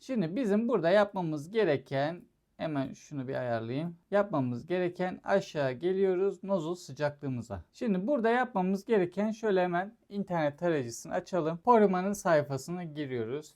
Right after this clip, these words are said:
Filamentler kısmına geldik. Asa filamentimizi bulduk. Aşağı ayarlara geldik. Şimdi burada nozul sıcaklığı iki yüz elli iki yüz seksen arası diyor. Bunu not aldık. Tablo sıcaklığı doksan yüz yirmi arası.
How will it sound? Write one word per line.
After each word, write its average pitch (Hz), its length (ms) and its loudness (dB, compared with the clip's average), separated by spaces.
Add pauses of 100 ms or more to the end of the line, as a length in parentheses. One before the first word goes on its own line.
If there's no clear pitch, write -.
Filamentler 127 800 -2
kısmına 101 600 -8
geldik. 170 680 0 (800)
Asa 175 260 -4
filamentimizi 120 800 -6
bulduk. 170 500 0
Aşağı 165 360 -4
ayarlara 131 440 0
geldik. 127 340 -4
Şimdi 190 180 -6
burada 196 220 2
nozul 196 340 2
sıcaklığı 160 540 -4
iki 175 200 -4
yüz 151 120 -6
elli 143 160 -6
iki 120 220 -12
yüz 123 100 -10
seksen 151 320 -8
arası 156 360 -10
diyor. 160 340 -6
Bunu 151 220 -10
not 143 200 -8
aldık. 117 380 -4
Tablo 151 280 -4
sıcaklığı 123 540 -8
doksan 131 340 -6
yüz 135 300 -2
yirmi 151 220 -6
arası. 156 500 -4